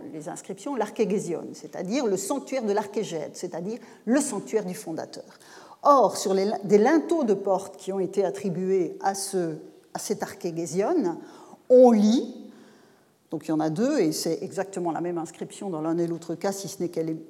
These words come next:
mutilée de façon différente, à un étranger, donc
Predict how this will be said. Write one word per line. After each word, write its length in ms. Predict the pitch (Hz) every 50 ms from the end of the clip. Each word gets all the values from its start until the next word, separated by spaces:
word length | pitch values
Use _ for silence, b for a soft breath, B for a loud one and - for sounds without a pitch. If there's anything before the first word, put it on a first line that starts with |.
| - - _ - -
mutilée 520 | 190 202 208 202 - 202 190 170 208 190
de 60 | 165 151
façon 300 | 139 147 156 - - 170
différente, 680 | 160 139 143 - 190 165 190 269 311 320 - - - 147 - - B B B B B B B B B B
à 80 | - 294
un 240 | 330 339 330 311 277
étranger, 600 | 277 - - - 190 175 180 - 180 185 240 - - - - - -
donc 200 | - 160 160 -